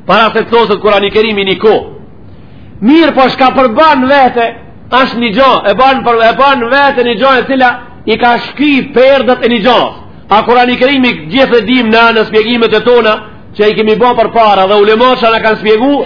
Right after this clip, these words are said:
se Kurani Kerimi me ajetet e veta i ka,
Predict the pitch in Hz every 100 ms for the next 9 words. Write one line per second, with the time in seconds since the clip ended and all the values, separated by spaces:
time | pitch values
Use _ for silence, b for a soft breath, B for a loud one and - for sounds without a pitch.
0 | - - - 220 214 240 240 240 233 240
1 | 294 254 233 226 233 285 262 247 240 277
2 | 277 269 254 - - - 214 233